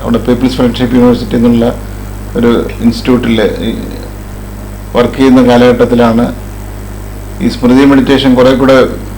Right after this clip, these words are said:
വ്യക്തമായിട്ട് ഡെവലപ്പ് ചെയ്യാനും, ആ, അത് പ്രയോ-, പ്രയോഗത്തിൽ കൊണ്ടുവരാനും എനിക്ക് സാധിച്ചത്. കാരണം വെച്ചാൽ അവിടുത്തെ, ആ, ഒരു പ്രത്യേക സാഹചര്യങ്ങൾ,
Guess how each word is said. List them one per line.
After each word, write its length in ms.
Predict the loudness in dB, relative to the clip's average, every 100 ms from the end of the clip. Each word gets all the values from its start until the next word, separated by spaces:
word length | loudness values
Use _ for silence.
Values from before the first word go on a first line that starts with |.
| -4
വ്യക്തമായിട്ട് 580 | -4 0 2 4 4 4
ഡെവലപ്പ് 360 | 4 4 2 2
ചെയ്യാനും, 440 | 4 6 4 2 -6 -12 -14 -14 -14 -10
ആ, 120 | -4 0 0 0 0
അത് 260 | 0 0
പ്രയോ-, 440 | 2 4 6 4 2 2
പ്രയോഗത്തിൽ 480 | 2 4 4 2 2
കൊണ്ടുവരാനും 440 | 4 6 6 4
എനിക്ക് 180 | 4 2
സാധിച്ചത്. 560 | 0 0 0 -4 -8 -4
കാരണം 200 | 0 0
വെച്ചാൽ 180 | 4 2
അവിടുത്തെ, 360 | 2 4 4 4 -2 -12 -16 -16 -16 -14 -10 -10 -8 -4 0
ആ, 20 | 2 2 2 -2 -6 -8
ഒരു 160 | -4 -2
പ്രത്യേക 360 | -2 0 2
സാഹചര്യങ്ങൾ, 600 | 2 4 4 4 2 -2